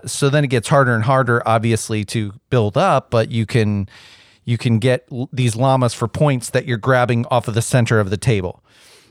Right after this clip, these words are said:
Uh, so we just played the regular variant, but there is an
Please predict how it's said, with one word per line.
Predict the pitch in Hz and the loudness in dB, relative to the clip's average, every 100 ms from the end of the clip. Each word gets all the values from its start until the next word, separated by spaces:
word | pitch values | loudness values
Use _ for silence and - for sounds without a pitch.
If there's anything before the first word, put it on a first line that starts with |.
| _ - | _ -2
Uh, | 135 127 135 | 2 2 0
so | - 165 151 151 - - | -2 2 2 2 -4 -2
we | 160 240 | -2 0
just | 233 | -2
played | - 165 | 0 0
the | 131 | 2
regular | 131 139 180 185 | 2 2 2 0
variant, | 175 190 208 233 220 - | 0 0 0 -2 -4 -4
but | 160 147 | -4 0
there | 196 | 2
is | 185 | 4
an | 156 | 2